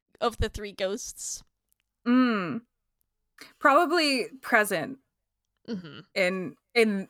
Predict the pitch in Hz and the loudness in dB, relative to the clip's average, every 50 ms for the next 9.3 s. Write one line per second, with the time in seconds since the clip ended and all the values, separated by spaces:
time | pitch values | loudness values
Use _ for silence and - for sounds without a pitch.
0 | _ _ _ - 233 254 233 220 214 214 - 202 - - 202 185 - 190 180 - | _ _ _ 2 2 4 6 6 4 4 4 0 -4 -4 -4 -4 -4 -6 -4 -2
1 | - - - 85 - - _ _ _ _ _ _ _ - - 190 185 196 180 127 | -2 -2 -2 -2 -4 -6 _ _ _ _ _ _ _ 0 0 2 2 2 0 0
2 | 180 214 - - - - 113 - - _ _ _ _ - - 127 127 117 - - | 0 -2 -4 -4 -4 -6 -10 -10 -14 _ _ _ _ -8 -4 -4 -4 -4 -6 -8
3 | _ - 226 214 - - 220 208 208 202 - - - 214 - 208 185 - - - | _ -2 -2 -2 0 -2 -4 -4 -6 -8 -10 -10 -10 -10 -10 -12 -14 -12 -12 -12
4 | 98 - 220 - _ _ _ _ _ - 180 - - 107 113 185 220 226 - _ | -12 -12 -12 -14 _ _ _ _ _ -10 -10 -10 -10 -12 -14 -14 -14 -16 -18 _
5 | _ _ _ _ _ _ _ _ _ - - - - 214 214 - _ _ _ - | _ _ _ _ _ _ _ _ _ -18 -14 -12 -12 -12 -12 -14 _ _ _ -4
6 | 240 247 - 262 269 233 - - - - - - 233 233 220 214 196 202 202 208 | -4 -4 -4 -8 -10 -12 -16 -20 -20 -20 -16 -12 -10 -10 -10 -6 -4 -4 -4 -4
7 | 226 220 220 214 - 208 202 190 190 196 - - 202 196 - - - 214 - 202 | -4 -6 -8 -8 -6 -6 -4 -4 -4 -6 -8 -10 -12 -12 -12 -12 -14 -12 -12 -14
8 | 196 - - - 175 156 135 131 - - _ - - 120 151 170 180 156 202 277 | -16 -16 -14 -12 -12 -10 -10 -12 -14 -16 _ -18 -16 -14 -12 -10 -10 -10 -10 -12
9 | 294 - - 370 - | -12 -12 -14 -14 -14